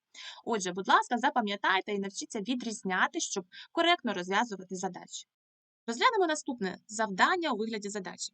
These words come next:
На стадіоні шість секторів. У кожному секторі двадцять рядів по тридцять п'ять місць. Скільки всього місць на стадіоні? Отже, один сектор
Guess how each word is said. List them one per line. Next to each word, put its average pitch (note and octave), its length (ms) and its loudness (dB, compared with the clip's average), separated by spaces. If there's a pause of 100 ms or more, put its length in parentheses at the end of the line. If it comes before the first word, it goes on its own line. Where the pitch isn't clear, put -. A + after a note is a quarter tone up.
(120)
На G#3+ 120 -2
стадіоні F#4+ 560 -2
шість - 640 0
секторів. - 600 -6 (340)
У G#3+ 100 -4
кожному G#3+ 420 2
секторі C4 440 -2
двадцять A3 440 0
рядів A#3 360 -4
по G#3+ 180 -6
тридцять F#3+ 380 -6
п'ять F#3 260 -8
місць. - 260 -16 (120)
Скільки G4+ 360 -4
всього G#3+ 340 -6
місць G#3+ 260 -6
на G3 80 -10
стадіоні? G3 520 -16 (320)
Отже, A#3+ 320 0 (300)
один F4 260 -4
сектор D#4 360 2